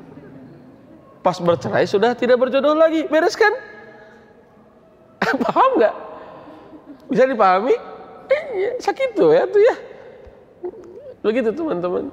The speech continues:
Ya, kalau Anda merasa itu adalah harapan Anda,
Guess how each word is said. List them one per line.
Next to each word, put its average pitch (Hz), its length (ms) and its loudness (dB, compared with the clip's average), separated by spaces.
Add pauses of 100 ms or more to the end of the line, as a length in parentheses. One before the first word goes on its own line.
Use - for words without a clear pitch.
(840)
Ya, 170 320 2
kalau 190 240 2
Anda 202 240 2
merasa 190 800 0
itu 180 240 0
adalah 165 360 2 (120)
harapan 143 480 -2
Anda, 120 300 -6